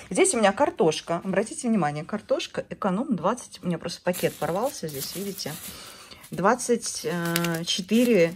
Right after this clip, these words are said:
девяносто девять, двадцать пять рублей за килограмм. Вот я набрала пакет. Но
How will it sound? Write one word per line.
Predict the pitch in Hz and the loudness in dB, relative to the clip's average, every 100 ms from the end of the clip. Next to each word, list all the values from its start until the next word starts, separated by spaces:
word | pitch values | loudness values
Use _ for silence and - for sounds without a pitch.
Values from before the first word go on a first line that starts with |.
| - | -6
девяносто | 165 190 208 247 - | 0 2 2 0 -4
девять, | 165 214 269 | -2 0 0
двадцать | 160 233 - | 2 2 2
пять | - 226 | -2 0
рублей | 190 185 190 | 0 0 2
за | 202 165 | 2 0
килограмм. | 170 180 185 277 403 427 _ _ - - | 0 2 2 -2 -4 -8 _ _ -20 -16
Вот | - 170 | -10 -8
я | - 170 | -2 -2
набрала | 165 180 226 | 0 0 0
пакет. | 262 202 - 165 | 0 -2 0 0
Но | 233 | 2